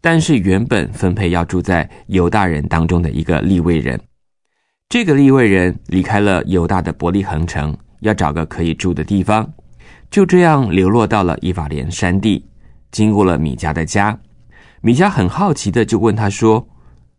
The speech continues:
：“呃，你是从哪儿来的？”他就回答说：“我，我是从犹大的伯利恒来，我是利未人，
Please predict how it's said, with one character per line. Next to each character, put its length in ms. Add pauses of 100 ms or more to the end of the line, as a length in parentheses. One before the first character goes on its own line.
(120)
：“呃， 120 (120)
你 340
是 160
从 180
哪 100
儿 100
来 180
的？” 220 (600)
他 120
就 120
回 200
答 120
说 320 (380)
：“我， 260
我 160
是 180
从 280 (140)
犹 260
大 160
的 140
伯 180
利 140
恒 180
来， 300 (160)
我 160
是 160
利 160
未 160
人， 320